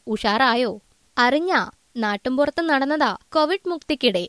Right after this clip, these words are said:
കറണ്ട് ബില്ല് ഗർഭം ധരിച്ചിരിക്കുന്നതിനിടെ, ഇന്ധനവില മേൽപോട്ട് മരം ചാടുന്നതിനിടെ, പെൻഷൻ കാശ് കൊടുത്ത് അയാൾ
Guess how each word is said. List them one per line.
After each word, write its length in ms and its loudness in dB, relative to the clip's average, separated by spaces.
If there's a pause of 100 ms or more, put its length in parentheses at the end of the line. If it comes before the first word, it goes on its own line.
കറണ്ട് 420 2
ബില്ല് 300 0
ഗർഭം 560 0
ധരിച്ചിരിക്കുന്നതിനിടെ, 1080 -2
ഇന്ധനവില 680 0
മേൽപോട്ട് 600 0
മരം 420 0
ചാടുന്നതിനിടെ, 880 -2
പെൻഷൻ 500 -2
കാശ് 340 2
കൊടുത്ത് 420 2
അയാൾ 320 2